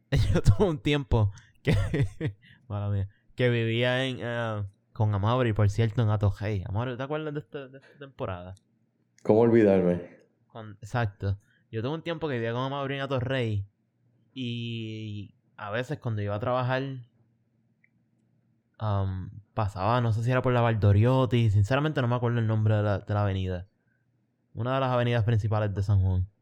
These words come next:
Speaker 1: um, de Atorrey. Y había una guaguita de tripletas que estaba ahí hasta las tres, hasta las cuatro de la mañana.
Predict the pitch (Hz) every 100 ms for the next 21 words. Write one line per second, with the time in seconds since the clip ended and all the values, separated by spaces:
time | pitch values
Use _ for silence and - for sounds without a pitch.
0 | _ _ _ _ 104 101 95 95 90 95
1 | 95 98 101 98 92 _ _ _ _ _
2 | _ _ _ _ 117 113 110 110 131 147
3 | 151 165 151 147 143 135 135 139 147 117
4 | 101 104 117 117 127 135 104 104 98 -
5 | 110 113 107 95 107 104 113 110 101 101
6 | 98 95